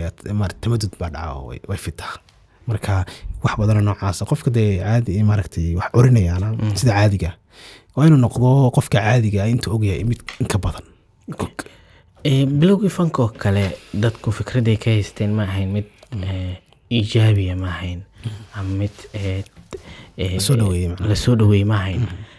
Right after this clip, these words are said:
Speaker 2: Marka, see macalin ugu, ugu soo rogisay inuu, inuu ka tallaabo
Speaker 1: Mm.
Speaker 2: soo hodintaas?
Speaker 1: Een,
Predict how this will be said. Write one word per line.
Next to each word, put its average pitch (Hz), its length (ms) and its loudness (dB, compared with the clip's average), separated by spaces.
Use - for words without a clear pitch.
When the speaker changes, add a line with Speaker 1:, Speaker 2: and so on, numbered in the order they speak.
Speaker 2:
Marka, - 200 -4
see 139 360 2
macalin 113 600 2
ugu, 117 420 2
ugu 123 180 4
soo 117 180 4
rogisay 101 440 4
inuu, 104 200 2
inuu 110 300 0
ka 120 120 -2
tallaabo 90 760 0
Speaker 1:
Mm. 110 240 2
Speaker 2:
soo - 180 2
hodintaas? 104 580 0
Speaker 1:
Een, 110 280 -2